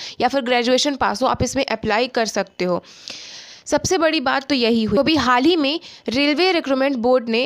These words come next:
अपने ऑफिशियल वेबसाइट पर यह बताया है कि आप चाहे टेंथ पास हो, ट्वेल्थ पास हो या फिर ग्रेजुएशन पास हो, आप इसमें आसानी से अप्लाई कर सकते हो। और उन्होंने यह भी बताया है कि आप कोई से भी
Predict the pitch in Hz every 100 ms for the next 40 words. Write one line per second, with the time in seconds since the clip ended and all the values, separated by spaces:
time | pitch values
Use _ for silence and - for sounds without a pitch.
0 | - 233 254 233 247 269 247 320 240 220
1 | - 214 220 - 220 226 - _ _ -
2 | 233 254 285 277 254 294 294 294 294 262
3 | 240 285 294 294 269 320 - 320 311 311
4 | 320 320 320 269 294 - 311 294 302 311
5 | 277 269 285 240 226 233 247 302 285 240
6 | 214 - 247 381 _ _ - _ 247 294
7 | 320 302 302 302 226 254 233 254 285 254
8 | 247 220 240 254 240 254 240 - 196 180
9 | - - 302 311 302 320 294 262 277 339
10 | 320 254 240 254 269 294 277 - 294 330
11 | 339 302 285 254